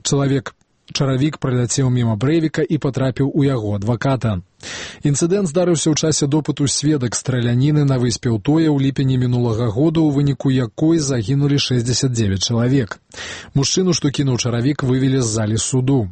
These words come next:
Паводле некаторых паведамленняў, ён грамадзянін Іраку. Раней Брэйвік прызнаўся ў забойстве сямідзесяці сямі чалавек у мінулым годзе, але не лічыць сябе вінаватым.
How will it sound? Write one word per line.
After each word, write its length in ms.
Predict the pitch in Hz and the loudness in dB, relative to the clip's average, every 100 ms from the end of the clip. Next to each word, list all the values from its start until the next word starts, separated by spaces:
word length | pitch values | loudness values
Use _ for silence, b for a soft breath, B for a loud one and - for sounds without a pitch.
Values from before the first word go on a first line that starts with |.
| - | -4
Паводле 380 | 127 120 117 120 | -2 0 0 0
некаторых 480 | 120 139 127 113 101 | 0 0 0 -2 -2
паведамленняў, 720 | 120 110 107 120 143 160 151 | -2 0 2 2 2 2 2
ён 320 | 139 120 131 113 - | 2 0 -2 -4 -6
грамадзянін 640 | 123 131 131 127 113 95 | -2 0 0 0 -2 -2
Іраку. 480 | 101 120 117 - 92 - _ - B B B B - | -2 0 -2 -2 -4 -6 _ -18 B B B B -4
Раней 320 | 123 170 220 | 0 0 0
Брэйвік 320 | 190 196 190 | 2 0 -2
прызнаўся 480 | - 156 151 160 - | -2 0 2 0 0
ў 60 | 147 | 0
забойстве 480 | 135 135 160 - 143 | 0 0 0 0 -2
сямідзесяці 720 | - 139 143 139 - 127 131 | 0 0 0 0 -4 -2 -2
сямі 320 | - 135 127 | 0 0 0
чалавек 480 | - 117 117 151 147 | 0 0 2 0 0
у 40 | 131 | 0
мінулым 380 | 127 117 113 104 | 0 0 0 0
годзе, 380 | 143 165 165 147 | 0 2 0 -2
але 380 | 135 127 156 185 | 0 2 2 2
не 300 | 156 127 147 | 0 2 2
лічыць 380 | 131 131 139 123 | 0 0 -2 -2
сябе 240 | 139 110 98 | -2 0 0
вінаватым. 640 | 104 110 127 131 120 95 | 0 2 0 0 -2 -2